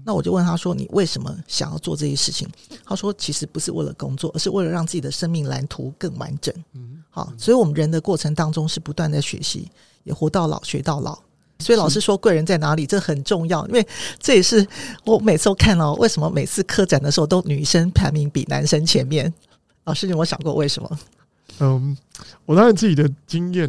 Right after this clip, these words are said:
Speaker 2: 啊，就说其实是因为一般
Speaker 1: 女生讲话比较客气。
Speaker 2: 女学生的表达能力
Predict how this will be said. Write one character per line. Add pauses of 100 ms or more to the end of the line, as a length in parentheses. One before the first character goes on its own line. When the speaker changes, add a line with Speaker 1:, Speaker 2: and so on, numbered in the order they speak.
Speaker 2:
啊，
就
说
其
实
是 (520)
因
为 (280)
一
般 (240)
Speaker 1:
女
生
讲
话
比
较
客
气。
Speaker 2:
女
学
生
的
表
达
能
力